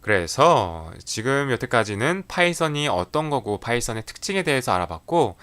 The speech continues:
어, 본격적으로 강의를 하기 전에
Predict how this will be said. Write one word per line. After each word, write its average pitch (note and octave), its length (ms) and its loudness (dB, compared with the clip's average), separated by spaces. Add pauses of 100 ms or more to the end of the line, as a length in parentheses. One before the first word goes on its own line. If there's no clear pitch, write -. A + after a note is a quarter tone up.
(460)
어, G2 160 -4
본격적으로 F3 600 4
강의를 C#3+ 520 2
하기 F#3 420 -2
전에 G2 560 -4